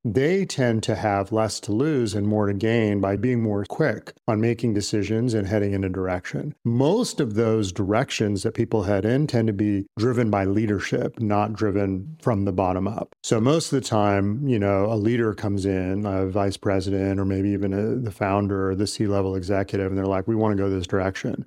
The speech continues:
There's no data to support that. And then you're in that mode of sort of supporting that execution. That might be the exact thing to avoid, just given some of the discussion.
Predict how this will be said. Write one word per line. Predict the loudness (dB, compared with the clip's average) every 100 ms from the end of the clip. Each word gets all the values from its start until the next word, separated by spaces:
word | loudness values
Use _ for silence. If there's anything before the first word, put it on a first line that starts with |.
| _
There's | -4
no | -2 0
data | 0 0 -2
to | -4
support | -6 -2 0 0
that. | 0 0 0 0
And | 0 2
then | 2
you're | 0 2
in | 2 2
that | 0 0
mode | 0 2 2 0
of | -2
sort | -2 -2
of | -4
supporting | -6 -4 -2 0 -2
that | -4 -4
execution. | -6 -6 -8 -6 -6 -6 -10 -12 -14 -4
That | 2 2 2
might | 2 2
be | 2 0
the | 0
exact | 2 0 0
thing | -2 -2
to | -2
avoid, | 0 0 -2 -2 -2
just | -2 -2
given | -2 -2 -2
some | -2 -2
of |
the | -2
discussion. | -2 -4 -2 -4 -2 -2 -2